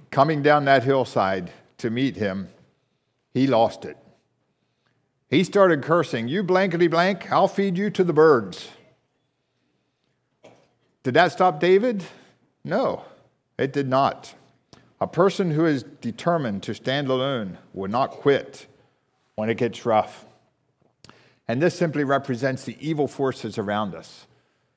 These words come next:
There's evil around us against which we will need to take a stand, regardless of the curses,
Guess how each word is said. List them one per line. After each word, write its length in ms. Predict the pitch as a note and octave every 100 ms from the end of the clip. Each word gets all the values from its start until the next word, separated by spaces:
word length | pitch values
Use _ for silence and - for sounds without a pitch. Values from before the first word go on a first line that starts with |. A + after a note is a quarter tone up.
| _ -
There's 260 | D3+ F#3+
evil 260 | G3+ G#3+ E3
around 400 | C#3 C#3 E3+ C3+
us 380 | E2+ - - - _ _ _ _ _ _ _ _ _ _ _ _ _ _ _ _ _ _ _ _ _
against 400 | C3+ C#3+ D3+ -
which 260 | E3+ E3 -
we 140 | E3
will 220 | F#3+ G3+
need 200 | G3 F3 C3+
to 60 |
take 240 | C3 D#3+ C3+
a 60 |
stand, 520 | - C#3 D3 F#2 E2 - - _ _ _ _ _ - _ _ _ _ _ _ _ _ -
regardless 840 | B2+ C#3 D#3+ D#3 G#2 - - - - _ _ _ _ _
of 140 | A#2+ B2+
the 80 |
curses, 720 | - D#3+ E3 - F#2 F2+ -